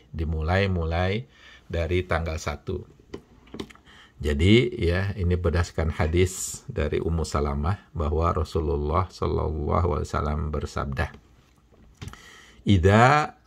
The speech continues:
ra'aitum hilalan Dzulhijjah." Jika kalian melihat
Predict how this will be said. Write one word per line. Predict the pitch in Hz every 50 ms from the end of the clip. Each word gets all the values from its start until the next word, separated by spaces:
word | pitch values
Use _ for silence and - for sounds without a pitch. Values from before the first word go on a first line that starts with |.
| -
ra'aitum | - - 101 92 85 - - - 95 104 104 208 - - 123 117 123 135 -
hilalan | - 92 - 92 85 82 85 90 92 98 104 107 113 113 - -
Dzulhijjah." | - 85 95 95 85 82 - - 85 76 - - - - - - - _ _ _ _ _ _ _ _ _ _ _ _ _ -
Jika | 107 104 107 139 123 -
kalian | - 117 113 117 120 120 123 113 110 101 92 85 82 - _ _ _ -
melihat | - 92 95 98 101 104 98 - 92 85 - -